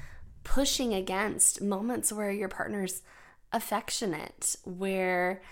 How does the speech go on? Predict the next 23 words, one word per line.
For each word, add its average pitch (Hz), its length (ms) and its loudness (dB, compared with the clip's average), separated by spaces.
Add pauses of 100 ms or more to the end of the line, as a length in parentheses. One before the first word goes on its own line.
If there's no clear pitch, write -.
(240)
they 202 100 -4
say, 180 320 0
"I 175 140 4
love 190 320 2
you," 180 280 4
or 131 120 2
they 170 120 -2
give 202 300 -6
you 220 120 0
compliments, 190 920 -2 (340)
where 180 200 4
they're 175 200 4
very 165 220 2
expressive - 640 4
of 165 220 4
love, 247 460 0
because 196 280 -8
again, 180 240 -4
you 170 80 -2
have 185 160 -10
this 185 160 -4
belief 196 960 0
that - 180 -2